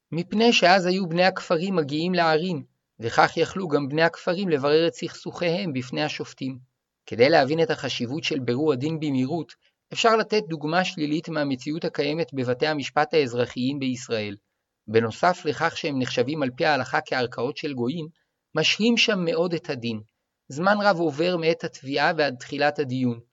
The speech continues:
ולאחר מכן עובר זמן רב עד שמגיע פסק הדין. במשך זמן עינוי הדין, הסכסוכים נעשים חמורים יותר, וכשמגיע לבסוף פסק הדין,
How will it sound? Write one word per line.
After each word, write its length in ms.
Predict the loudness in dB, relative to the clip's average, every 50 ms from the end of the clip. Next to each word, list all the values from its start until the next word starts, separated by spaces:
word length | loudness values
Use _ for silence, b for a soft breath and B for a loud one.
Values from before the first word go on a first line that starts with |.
| _ _ _ _ _ -8
ולאחר 440 | -4 -2 -2 -2 0 0 0 2 2
מכן 340 | 0 -2 -2 -2 -2 -2 -2 -6 _ _ _ _ _
עובר 320 | -4 -4 -2 0 0 0 -2
זמן 260 | 0 4 4 4 4 6
רב 220 | 6 6 6 6
עד 120 | 4 0
שמגיע 420 | 0 -4 -2 -2 -2 0 0 -2 -2
פסק 360 | -2 -4 -2 -2 -2 0 -2
הדין. 280 | -4 -4 -4 -6 -6 -6 -10 _ _ _ _ _ _ _ -8
במשך 460 | -4 -2 0 0 0 -2 -2 -6 -8 -10 -6
זמן 320 | -2 0 0 0 0 0
עינוי 400 | -2 -2 -2 -2 0 0 0 0
הדין, 380 | 0 -2 -4 -6 -4 -4 -6 -8 -12 b b b b b
הסכסוכים 680 | -8 -8 -6 -8 -10 -10 -8 -10 -8 -6 -4 -4 -2 0
נעשים 380 | 2 0 0 0 -4 -8 -6
חמורים 480 | -4 -2 -2 -2 -2 -4 -4 -4 -4 -4
יותר, 320 | -6 -6 -4 -4 -4 -6 -8 _ _ _ _ _ _ -16 -14
וכשמגיע 560 | -10 -8 -6 -4 -2 -2 -2 2 2 2 4
לבסוף 440 | 4 2 2 0 0 0 -4 -4 -4
פסק 340 | -8 -2 -2 0 0 0
הדין, 320 | -2 -4 -2 -4 -6 -6